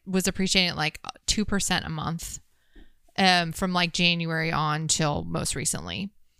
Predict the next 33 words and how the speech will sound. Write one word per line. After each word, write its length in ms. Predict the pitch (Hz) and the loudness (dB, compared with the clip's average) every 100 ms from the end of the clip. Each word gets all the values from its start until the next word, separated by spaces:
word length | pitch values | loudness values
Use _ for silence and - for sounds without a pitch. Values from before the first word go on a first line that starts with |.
| - - | -14 -6
So 240 | - 233 220 | 2 4 4
a 80 | 202 | 4
lot 240 | 208 196 | 6 6
of 80 | 254 | 4
people 300 | 226 208 196 | -2 -2 -2
might 200 | 175 175 | 0 0
have 140 | 175 | 0
been 160 | 185 175 | -2 -2
pricing 540 | - 160 - 170 165 | 0 0 4 2 2
sort 180 | - 185 | 0 0
of 100 | 170 | 0
ahead 420 | 147 - 143 175 - | -4 0 0 0 -4
of 80 | 208 | -4
the 100 | 220 | -2
market 460 | 220 226 294 302 - | 0 0 0 -2 -4
because 380 | 185 170 165 165 | -4 2 2 2
the 100 | - | 0
market 400 | 160 156 165 147 - | -2 -2 -2 -4 -6
was 140 | 180 165 | -6 -4
appreciating 720 | - 208 - 170 143 147 165 | 0 2 4 2 0 -4 -6
really 240 | 170 170 | -4 -4
fast, 720 | 160 160 220 240 - - - - - - - - | -2 4 6 4 -2 -6 -6 -8 -16 -18 -12 -4
right? 320 | 180 220 - | -2 0 -2
So 180 | 208 190 | 0 2
you're, 280 | 185 190 190 | 2 0 -2
you're 160 | 190 190 | -2 -2
seeing 440 | - 208 202 190 | 2 4 4 2
what's 220 | 185 170 | -2 -2
going 240 | - 190 185 | -2 -2 0
pending 440 | - 190 202 190 | 0 2 0 0
and 100 | 180 | 0
you're 140 | 180 170 | 0 0
like, 380 | 165 165 - | 0 -2 -6